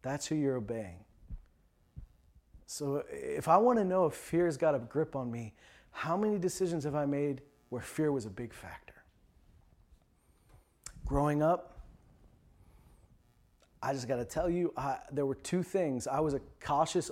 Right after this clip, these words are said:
overthinking kid at times. I loved adventure, but I was also very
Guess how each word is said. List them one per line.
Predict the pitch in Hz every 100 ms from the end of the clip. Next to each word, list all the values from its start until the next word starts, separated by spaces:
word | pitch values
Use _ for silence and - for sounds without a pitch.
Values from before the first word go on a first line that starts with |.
| -
overthinking | 151 156 156 156 147 147 135
kid | 131 117
at | 110
times. | - 107 98 95 - - - - - - - - -
I | 147
loved | 147 143 156 151
adventure, | 156 170 175 - 131
but | 135
I | 135
was | 127
also | - 143 147 143
very | 123 143 143 143 143